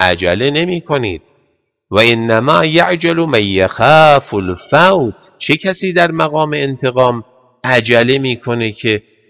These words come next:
خیلی زود انتقام بگیره؟ کسی که نگران هست اگر الان انتقام نگیره، اون فرد از دست او در میره، دیگه بر او دست پیدا نمی‌کنه تا از او انتقام بگیره.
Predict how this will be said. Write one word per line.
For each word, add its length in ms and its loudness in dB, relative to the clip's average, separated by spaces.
خیلی 340 0
زود 360 -2
انتقام 600 0
بگیره؟ 500 -6
کسی 360 -6
که 400 -2
نگران 680 2
هست 460 -4
اگر 360 0
الان 480 -2
انتقام 760 -2
نگیره، 720 -2
اون 240 -4
فرد 540 0
از 280 -2
دست 320 -4
او 260 -2
در 480 0
میره، 380 -4
دیگه 340 -4
بر 260 2
او 220 -6
دست 440 0
پیدا 380 -2
نمی‌کنه 640 0
تا 180 2
از 220 0
او 100 -6
انتقام 600 -2
بگیره. 400 -14